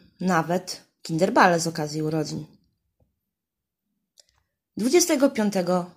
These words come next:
maja dwa tysiące dwunastego roku, gdy Moskwin był przed czterdziestym szóstym rokiem życia, zapadł wyrok w s-, w jego sprawie.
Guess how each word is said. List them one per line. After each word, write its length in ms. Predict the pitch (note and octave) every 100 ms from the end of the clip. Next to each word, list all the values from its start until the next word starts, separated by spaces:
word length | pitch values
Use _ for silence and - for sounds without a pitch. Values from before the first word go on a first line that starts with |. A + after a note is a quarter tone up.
| -
maja 600 | F#3 F3+ F3+ D#3 C3 - -
dwa 220 | D#3+ G3
tysiące 460 | G3+ F#3 F3 E3+ D#3
dwunastego 560 | D#3+ D#3+ E3 E3 D#3+
roku, 420 | E3+ F3+ F3+ F3 F3 _ _ _ _ _ _ _ _ _ _ _ _ _ _ _ _ _ _ _
gdy 440 | - E3+ D#3+ D#3+ -
Moskwin 600 | F#3 F3 - - D#3 D3 B2+
był 340 | - D3+ C#3 -
przed 360 | - E3 -
czterdziestym 640 | - - D#3 D#3 F#3 A3 G3+
szóstym 380 | - F3+ D#3+
rokiem 320 | D#3 D3+ - C#3+
życia, 480 | D3+ D3+ D3+ D3 D3+ _ _ _ -
zapadł 420 | B3 B3+ G#3 E3+
wyrok 520 | E3 F3+ F3 E3+ - _ _ _
w 40 |
s-, 260 | - - - -
w 80 | D3+
jego 200 | D3 D3
sprawie. 440 | D3+ - C#3 F2